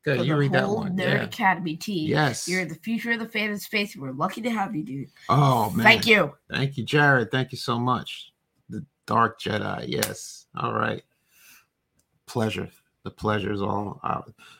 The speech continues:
Speaker 1: This podcast is wholesome and heartwarming. You both and Tanya rock. Thank you so much for that. Thank you. And, you know, and, and thank you for those who are continuing to, uh, follow us on our socials, um, those who are,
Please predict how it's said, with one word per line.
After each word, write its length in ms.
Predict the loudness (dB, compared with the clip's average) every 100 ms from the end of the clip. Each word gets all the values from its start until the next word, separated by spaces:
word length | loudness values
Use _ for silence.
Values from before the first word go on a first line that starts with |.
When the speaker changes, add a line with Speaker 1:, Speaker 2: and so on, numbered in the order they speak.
| _
Speaker 1:
This 140 | -12
podcast 480 | 2 2 4 0 -2
is 80 | -4
wholesome 380 | -2 -2 0 -4
and 80 |
heartwarming. 560 | 0 0 0 -2 0 -2
You 100 | -4
both 480 | -4 -2 0 -2 _ _ _ _ _
and 120 | -8 -4
Tanya 380 | -2 -2 -2
rock. 380 | -4 -6 -8 -10 _
Thank 220 | -4 -4
you 60 | -6
so 180 | -6 -6
much 240 | -6 -8
for 140 | -10 -10
that. 180 | -10 -14 -6
Thank 240 | -6 -4
you. 140 | -10 -12 -14 -10 0
And, 300 | 2 2 2
you 80 |
know, 200 | 2 2 -2
and, 240 | -6 -6 -2
and 160 | 0
thank 220 | 4 4
you 80 | 4
for 140 | 0 2
those 360 | 2 2 0
who 220 | -2 0 2
are 200 | 0 0
continuing 680 | -4 -2 0 2 2 -2
to, 280 | -2 -4 -4
uh, 240 | -4 -4 -4
follow 420 | 0 2 2 0
us 200 | -2 -4
on 80 | -4
our 100 | -4
socials, 800 | -2 -2 -2 -2 0 0 -2 -8 _ -20 -14 -4
um, 340 | 0 0 0
those 300 | 0 0 0
who 180 | 0 0
are, 380 | 0 0 0